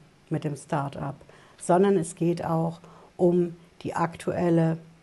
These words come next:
denkbar schlechte Performance von dem Fonds, den Frank Thelen zur Entschlüsselung der Börsen-D N A aufgelegt hat. Ja, ich hoffe, es hat Sie ein bisschen schlauer gemacht heute,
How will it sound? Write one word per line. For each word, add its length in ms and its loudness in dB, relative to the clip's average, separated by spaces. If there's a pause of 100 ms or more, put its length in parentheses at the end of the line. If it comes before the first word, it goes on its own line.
(120)
denkbar 420 8
schlechte 420 -2
Performance 840 -2
von 160 -2
dem 160 -2
Fonds, 500 0 (600)
den 240 2
Frank 400 -4
Thelen 520 -4 (580)
zur 180 -2
Entschlüsselung 880 -2
der 340 -2 (300)
Börsen-D 680 0
N 140 -6
A 300 -6
aufgelegt 640 -6
hat. 160 -6 (400)
Ja, 80 6
ich 160 4
hoffe, 140 4
es 80 0
hat 140 0
Sie 80 -2
ein 60 4
bisschen 300 2
schlauer 400 6
gemacht 420 0
heute, 380 2